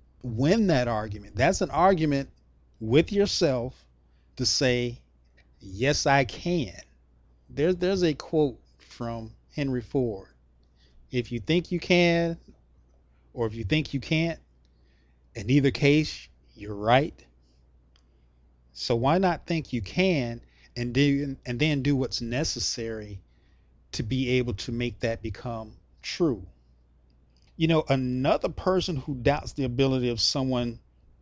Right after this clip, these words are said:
to come up with some kind of new and enlightening invention doubts it because he or she has never seen it done before and therefore thinks it simply cannot be done.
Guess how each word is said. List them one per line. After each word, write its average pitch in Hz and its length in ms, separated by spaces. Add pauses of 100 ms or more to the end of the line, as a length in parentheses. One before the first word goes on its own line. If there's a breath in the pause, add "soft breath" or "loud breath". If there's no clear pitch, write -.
to - 80
come 151 200
up - 120
with 131 140
some 139 220
kind 131 280
of 101 120
new 123 520
and 117 240 (480)
enlightening 131 520
invention 113 680 (300)
doubts 175 400
it 143 120
because 139 560 (540)
he 165 460
or 160 120
she 165 400
has 151 240
never 139 340
seen 151 320
it 143 140
done 170 240
before 117 500 (880)
and 123 140
therefore 135 340
thinks 147 260
it - 80
simply 165 680 (360)
cannot 123 440
be 170 120
done. 180 380